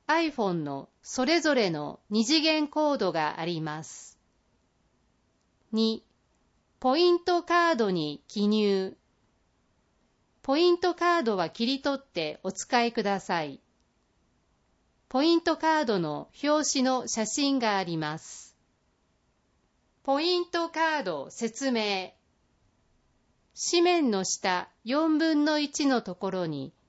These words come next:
切り取って使う横長で両面刷りのポイントカードです。表面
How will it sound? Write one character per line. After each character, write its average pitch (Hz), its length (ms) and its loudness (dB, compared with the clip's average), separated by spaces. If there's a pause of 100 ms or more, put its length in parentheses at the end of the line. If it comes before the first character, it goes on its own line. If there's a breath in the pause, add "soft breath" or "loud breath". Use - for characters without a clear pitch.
(240)
切 262 140 -2
り 330 160 0
取 339 160 0
っ - 20 -10
て 214 240 -2
使 185 360 -4
う 165 260 -6 (300)
横 226 280 0
長 294 360 2
で 240 320 -2 (200)
両 320 280 2
面 302 280 2
刷 277 120 0
り 262 160 2
の 247 320 0
ポ 226 140 -2
イ 285 120 2
ン 294 80 0
ト 285 160 -2
カ 277 240 2
ー 220 60 0
ド 160 140 -2
で 139 180 -8
す。 - 320 -16 (1500)
表 302 440 2
面 269 340 -2